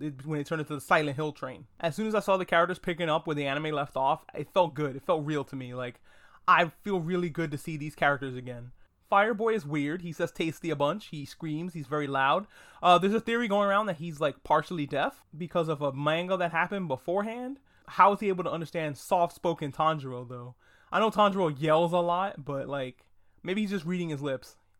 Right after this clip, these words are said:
But then again, he doesn't really look at him. He just stares straight ahead at things. But maybe he just has a, maybe he has a hard time hearing himself. Everybody gets sent into dreams.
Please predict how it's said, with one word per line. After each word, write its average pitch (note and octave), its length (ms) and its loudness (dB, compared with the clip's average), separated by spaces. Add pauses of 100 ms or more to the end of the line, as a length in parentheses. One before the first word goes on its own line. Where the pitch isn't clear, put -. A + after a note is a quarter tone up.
(340)
But - 100 -8
then A#3+ 80 4
again, A#3+ 220 2
he G3+ 100 0
doesn't A3+ 180 4
really A3 160 0
look G3+ 180 2
at E3 80 2
him. C#3 100 -4
He F3+ 60 -4
just F3 160 -8
stares F3+ 360 2
straight E3+ 240 -4
ahead D3+ 300 2
at - 60 -16
things. F3+ 600 -4
But F3+ 80 -8
maybe A3+ 180 4
he A#3+ 80 -2
just G#3+ 140 -8
has G3+ 200 4
a, F3 140 2 (100)
maybe G3 260 -4
he A#3+ 60 -4
has G3+ 120 2
a E3+ 80 0
hard F3 160 2
time D#3+ 140 -4
hearing F3 200 -6
himself. C3+ 640 -4
Everybody A#3 380 2
gets F#3+ 200 -2
sent F#3 240 0
into E3 300 -8
dreams. C3 640 -8